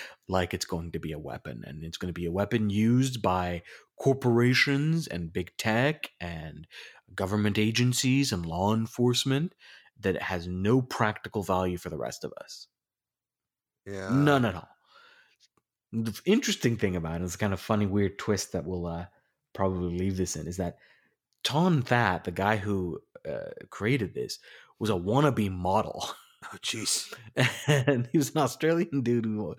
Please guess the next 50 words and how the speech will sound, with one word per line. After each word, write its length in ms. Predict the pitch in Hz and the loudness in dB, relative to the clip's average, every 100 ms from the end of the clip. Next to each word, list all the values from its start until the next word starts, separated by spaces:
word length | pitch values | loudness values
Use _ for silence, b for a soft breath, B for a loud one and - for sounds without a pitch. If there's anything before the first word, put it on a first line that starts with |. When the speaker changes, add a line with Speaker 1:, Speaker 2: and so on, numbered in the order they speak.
| B B | B B
Speaker 1:
was 120 | 123 127 | -4 0
a 40 | |
wannabe 500 | 113 110 131 120 110 | 2 2 2 2 0
w-, 240 | 92 85 87 | -2 -8 -6
model, 600 | 101 101 104 104 87 82 - | -2 0 0 0 -4 -6 -6
uh, 220 | 98 92 | -6 -4
and 120 | 113 | -2
it 80 | 110 | 2
didn't 260 | 151 165 127 | 2 4 4
work 220 | 117 117 | 4 4
out 200 | 127 131 | 2 2
for 160 | - 104 | 0 0
him. 420 | 98 82 - 110 _ B B B | 0 -4 -12 -20 _ B B B
And 120 | 120 107 | -6 0
so 100 | 123 | 2
he 100 | 107 | 2
ended 280 | 131 135 | 2 4
up 100 | 123 | 2
going 300 | 104 120 113 | 4 2 2
into 160 | 107 98 | 0 -2
tech 440 | - - 113 - - | -6 -2 -2 -2 -8
to 60 | |
develop 520 | 104 95 104 107 65 | -6 -2 0 0 -4
this. 280 | 64 - - B B B B | -16 -16 -18 B B B B
This 80 | 202 | 0
is 60 | 196 | 2
one 100 | 180 | 4
of 60 | |
those 160 | 147 135 | 4 4
instances 500 | 139 - 135 127 107 | 2 2 0 0 0
where, 80 | 110 | 0
like, 180 | 107 104 | 0 0
man, 460 | 113 113 113 120 120 _ _ _ _ - | 0 2 2 0 -4 _ _ _ _ -4
you 60 | |
should 160 | - 180 | 0 2
have 80 | 127 | 2
just 220 | 127 107 | 0 0
given 200 | 127 127 | 2 2
him 140 | 117 | 2
the 140 | 104 101 | 0 -2
campaign. 600 | 113 107 - 143 143 - | -4 -4 -2 -2 -2 -4
<laughs> 40 | |
Speaker 2:
Yeah, 220 | 117 113 | -4 0
Speaker 1:
Just 180 | 220 139 | 0 2
Speaker 2:
yeah. 60 | 151 | 2
Speaker 1:
made 180 | - 196 | 4 2
him 160 | 202 | 2
a 60 | 147 | 2
model. 500 | 127 139 139 143 143 | 2 0 0 0 0
Speaker 2:
Yeah. 220 | 117 | 0